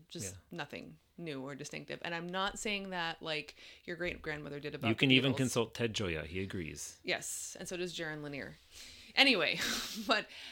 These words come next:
Speaker 1: I think for me, one of the great things about earbuds is that I didn't have to listen to a lot of our kids' music.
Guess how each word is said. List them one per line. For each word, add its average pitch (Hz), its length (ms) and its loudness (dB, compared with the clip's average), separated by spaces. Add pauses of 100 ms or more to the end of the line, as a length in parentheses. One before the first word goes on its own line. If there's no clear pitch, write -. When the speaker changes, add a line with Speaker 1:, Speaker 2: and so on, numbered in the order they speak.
(200)
Speaker 1:
I 220 120 6
think 277 240 0
for 202 280 -4
me, 220 460 6
one 190 220 -2
of 190 120 -4
the 185 80 -2
great 185 260 -2
things 190 200 -8
about 156 300 -8
earbuds 233 380 -2
is 208 80 -2
that 175 260 -2
I 170 120 -2
didn't 180 160 -2
have 156 160 -8
to - 80 -14
listen 160 320 -8
to 156 260 -10
a - 60 -8
lot 151 180 -4
of 143 100 -8
our 139 140 -8
kids' 143 580 -10
music. 208 600 -4